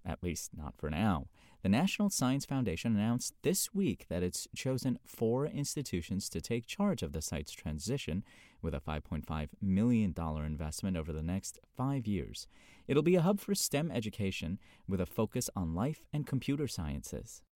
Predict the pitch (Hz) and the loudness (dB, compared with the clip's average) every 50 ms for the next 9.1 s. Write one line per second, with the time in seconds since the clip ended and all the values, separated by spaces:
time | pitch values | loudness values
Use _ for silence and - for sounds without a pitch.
0 | _ _ _ - 120 131 156 226 247 220 - - 131 123 - - - 139 147 - | _ _ _ 6 8 8 8 8 6 6 4 4 2 0 0 0 0 0 0 0
1 | - - - 117 101 107 110 120 131 127 - 92 - - - - - 95 87 87 | -2 0 0 0 2 4 4 4 2 2 0 -2 -4 -4 -8 -4 -2 0 0 0
2 | 90 98 - - - 95 87 90 - - 104 87 95 - - 107 95 - - 90 | 0 -2 -2 -2 -2 -2 -2 0 0 0 -2 -2 -2 -2 -2 -2 -2 0 -2 -2
3 | 85 - - 95 80 85 90 92 87 85 78 73 87 85 82 - - - 113 101 | -2 -2 -2 -2 -2 -2 0 0 0 -2 -2 -2 -2 -2 -2 -2 0 0 0 0
4 | - 87 90 85 - - 87 92 104 110 110 - - - 76 73 76 78 78 - | 0 -2 -2 -2 -4 -4 -2 0 0 0 0 -2 -4 -6 -6 -6 -6 -6 -6 -6
5 | 95 90 82 - 98 87 85 82 - - 95 90 85 87 98 117 131 127 - - | -6 -6 -6 -4 -4 -2 -2 -2 -4 -4 -4 -2 0 2 2 2 2 2 0 -2
6 | 82 80 85 80 78 - - 78 - - 82 - 90 85 80 - 80 78 76 73 | -4 -2 -2 -4 -4 -4 -6 -6 -6 -6 -6 -4 -4 -4 -4 -4 -6 -6 -6 -6
7 | - - - - 101 92 - - 92 85 90 - - - - - - - - 123 | -8 -10 -8 -4 -4 -4 -4 -4 -6 -6 -6 -8 -14 -20 -20 -20 -8 0 2 2
8 | 107 - - 190 233 208 165 139 127 123 - - 117 101 101 143 190 151 95 87 | 2 4 4 4 6 6 6 6 4 2 2 0 -2 0 2 2 4 4 4 2
9 | 98 | 0